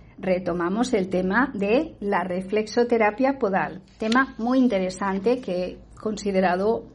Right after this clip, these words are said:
pues, que, que estaría muy bien, pues, dar a conocer un poquito lo que es y, y para qué, y para qué sirve, ¿eh? Eh, bueno, como ya he dicho antes, también estoy haciendo un poquito de Juan Palomo y me lo estoy,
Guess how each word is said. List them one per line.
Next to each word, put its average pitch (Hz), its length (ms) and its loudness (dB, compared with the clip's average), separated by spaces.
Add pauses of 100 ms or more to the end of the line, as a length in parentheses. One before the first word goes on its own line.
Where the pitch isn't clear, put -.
(140)
pues, 185 360 -2 (600)
que, 190 680 2
que 208 80 0
estaría 208 420 2
muy 208 260 0
bien, 196 480 2 (340)
pues, 180 140 -2
dar 180 160 4
a 185 80 0
conocer 190 400 0
un 190 100 0
poquito 190 380 -2
lo 190 160 0
que 170 260 -2
es 196 180 -6
y, 170 280 -6
y 202 100 -4
para 185 300 -2
qué, 180 260 -2 (160)
y - 60 -10
para 175 180 -4
qué - 140 -6
sirve, 151 480 -6 (240)
¿eh? 254 240 0 (760)
Eh, 220 1080 4
bueno, 233 240 2
como 185 160 -4
ya 190 140 2
he 190 60 4
dicho 214 260 2
antes, 220 340 4
también 214 300 2
estoy 269 260 0
haciendo 180 320 -2
un 185 80 -2
poquito 190 380 -2
de 185 80 0
Juan 185 220 0
Palomo 247 500 6
y 262 120 4
me 190 120 -2
lo 175 100 -2
estoy, 175 640 -6